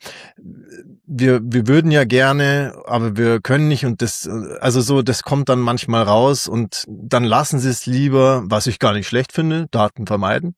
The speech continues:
ja, ist auch gut, also es ist ein Schutz, <laughs> muss ja auch nicht sein, ähm, und so weiter, aber was ich eigentlich, weswegen ich, ich so, so frustriert bin, äh, es bleibt, es bleibt auf dem Niveau, also es, es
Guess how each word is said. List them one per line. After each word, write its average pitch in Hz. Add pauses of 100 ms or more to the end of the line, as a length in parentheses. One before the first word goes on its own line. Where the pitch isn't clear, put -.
(100)
ja, 110
ist 110
auch -
gut, 180
also 107
es 104
ist 101
ein 104
Schutz, 135 (440)
<laughs> -
muss 151
ja 151
auch 127
nicht 147
sein, 143 (400)
ähm, 131
und 139
so 143
weiter, 156 (180)
aber 143 (140)
was 131
ich -
eigentlich, 143
weswegen 127
ich, -
ich 113
so, 120
so 117
frustriert 117
bin, 127
äh, -
es -
bleibt, - (160)
es -
bleibt -
auf 117
dem 107
Niveau, 92
also 113 (180)
es, -
es -